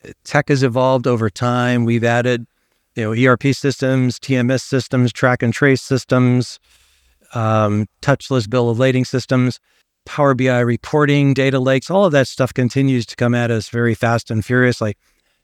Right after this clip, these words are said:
Um, is it, is it perfect? Is it harmonized? N-, not always, um, but we've,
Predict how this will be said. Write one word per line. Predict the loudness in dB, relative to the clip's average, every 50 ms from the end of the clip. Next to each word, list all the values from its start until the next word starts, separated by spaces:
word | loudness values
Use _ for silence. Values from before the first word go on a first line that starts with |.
| _ _ _ _ _ -14
Um, | -10 -8 -4 -2 0 0 2 2 0 0 -2 -4 -4 -4
is | -2 -2 0 0
it, | 0 -2 -2
is | -2 -2 -2 -2
it | -2 -4 -6
perfect? | -6 -4 -4 -2 -2 -2 -6 -6 -6 -10 -14 -14 _ _ _ _ _ _ _ -8
Is | -8 -6
it | -6 -6
harmonized? | -4 -2 -2 0 0 0 0 0 0 0 0 0 0 -2 -4 -6 -12 -20 -20 _ _ _ _ _ _ _ _ _ _ _ _ _ _ _ _ -8
N-, | -8 -6 -4
not | -2 -2 0 0 0 0 0
always, | 0 0 2 2 2 2 2 0 -2 -4 -8 -14 -16 _ -6 -4
um, | -2 0 0 2 2 0 0 0 -2 -4 -10 _ _ _ _ -8
but | -2 -2 0 2
we've, | 2 0 0 -2